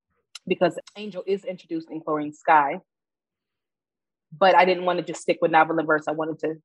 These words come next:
to stretch myself a little bit. And so it's, it's a hybrid.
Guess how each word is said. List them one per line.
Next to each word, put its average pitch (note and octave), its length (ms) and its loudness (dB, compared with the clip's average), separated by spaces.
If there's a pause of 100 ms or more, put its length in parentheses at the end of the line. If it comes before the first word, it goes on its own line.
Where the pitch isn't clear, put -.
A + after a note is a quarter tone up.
to - 100 -12
stretch G#3+ 280 4
myself - 400 0 (1120)
a G#3 60 6
little A3 220 8
bit. D#3+ 180 4
And F3 100 -6
so G3+ 200 4
it's, G3 240 -2 (320)
it's G#3+ 160 -4
a - 20 2
hybrid. F#3+ 440 2